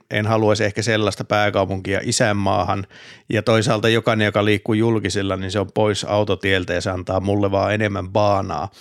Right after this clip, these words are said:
Olen kiitollinen kaikille junailijoille. Mua ei niihin vehkeisiin saa enää ikinä, jos ei pakko. Mutta yksi, mikä on Helsingissä yksi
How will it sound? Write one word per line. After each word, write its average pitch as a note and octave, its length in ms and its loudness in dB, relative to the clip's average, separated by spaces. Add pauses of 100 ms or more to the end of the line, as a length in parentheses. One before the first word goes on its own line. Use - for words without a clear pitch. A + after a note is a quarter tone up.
(460)
Olen G2 300 -8
kiitollinen F#2+ 520 -2
kaikille F#2 580 -4 (140)
junailijoille. F#2 960 0 (100)
Mua G#2+ 320 2
ei F#2+ 60 0
niihin F#2+ 320 -2
vehkeisiin G2 580 -4
saa F#2+ 300 -4
enää G2 300 -6
ikinä, G2 460 -8
jos - 200 -8
ei - 100 -8 (220)
pakko. - 500 -8 (480)
Mutta C#3 640 0 (500)
yksi, F#3 300 2
mikä C3 300 2
on A2+ 100 2
Helsingissä A2+ 720 0
yksi - 340 -4